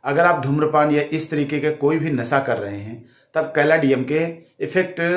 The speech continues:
दस परसेंट मतलब रह जाते हैं, अस्सी परसेंट कहो, नब्बे परसेंट गायब हो जाए, वैसे फिफ्टी फिफ्टी। तो आप अगर नशा कर रहे हैं तो कैलाडियम यूज़ करते हैं, हमारे कमेंट भी आते हैं, "भाई, फायदा नहीं किया, ये है।" हम एडवाइस नहीं करते, डॉक्टर की एडवाइस पे हम आपका रिव्यू करते हैं।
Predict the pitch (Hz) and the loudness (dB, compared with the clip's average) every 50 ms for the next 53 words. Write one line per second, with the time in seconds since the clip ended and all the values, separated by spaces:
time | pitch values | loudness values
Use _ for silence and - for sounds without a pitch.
0 | 170 131 151 156 151 - 160 143 - - 151 151 143 139 139 139 135 143 143 127 | 0 2 0 0 2 0 0 0 0 0 -2 -2 -2 -2 -4 -2 -2 -2 0 0
1 | 113 110 113 123 139 139 139 - 151 151 156 160 156 - - - _ _ _ 143 | -2 -2 0 0 0 0 0 0 -2 -2 -2 -4 -6 -12 -16 -20 _ _ _ -8
2 | 147 147 - 175 170 165 165 160 165 165 151 139 160 156 160 160 147 135 147 151 | -6 -6 -6 -4 -2 0 0 0 0 -2 -2 0 0 0 0 0 0 0 0 0
3 | 123 - - 156 156 156 131 - 123 110 104 95 95 95 92 95 92 92 90 - | 0 0 -2 -2 -4 -4 -2 -2 0 0 0 0 -2 -4 -6 -4 -6 -6 -8 -12
4 | - _ _ _ _ _ _ 135 147 147 131 123 113 135 131 - - 127 107 120 | -18 _ _ _ _ _ _ -2 -2 0 0 -2 -2 -2 -4 -4 -6 -8 -8 -8
5 | 113 - - - 104 98 - - _ _ _ _ _ _ _ - 170 170 170 170 | -10 -12 -12 -14 -14 -14 -16 -20 _ _ _ _ _ _ _ 2 4 4 4 4
6 | 180 165 170 165 151 147 147 170 170 165 175 160 156 165 165 160 165 170 160 143 | 4 2 2 2 2 2 4 4 4 4 4 4 4 4 2 2 0 2 2 4
7 | 147 156 151 151 156 156 156 143 147 151 143 - 160 - - - 147 143 143 143 | 4 4 4 2 2 2 2 2 0 0 0 0 0 0 0 0 0 0 0 0
8 | 143 147 143 147 143 - 143 127 139 143 143 143 147 151 147 147 147 139 127 127 | 2 0 0 0 -2 -2 0 0 0 0 0 2 2 2 2 2 0 0 0 0
9 | 131 127 127 123 120 120 127 127 127 123 123 123 120 127 131 123 117 107 117 120 | 0 0 0 0 2 2 4 2 2 2 -2 -4 -2 0 0 0 0 -2 -4 -4
10 | 117 113 120 117 - - - _ _ _ _ _ _ - - 151 165 180 190 190 | -4 -4 -4 -6 -6 -10 -14 _ _ _ _ _ _ -4 0 2 2 4 4 2
11 | 190 - 165 143 135 143 160 170 165 170 175 185 180 185 180 185 190 175 143 135 | 0 0 0 2 4 4 4 2 2 2 0 0 2 0 2 2 2 4 4 2
12 | - - 151 147 143 160 147 127 120 127 139 139 - - 151 147 139 143 147 143 | 2 0 -4 -4 0 2 2 2 2 2 0 -2 -2 -4 -4 -2 0 0 0 -2
13 | 143 - 160 151 120 113 117 131 120 - 92 82 82 - 82 78 80 - | 0 -2 -2 -2 -2 -2 -2 -2 -4 -4 -6 -10 -12 -14 -16 -18 -18 -20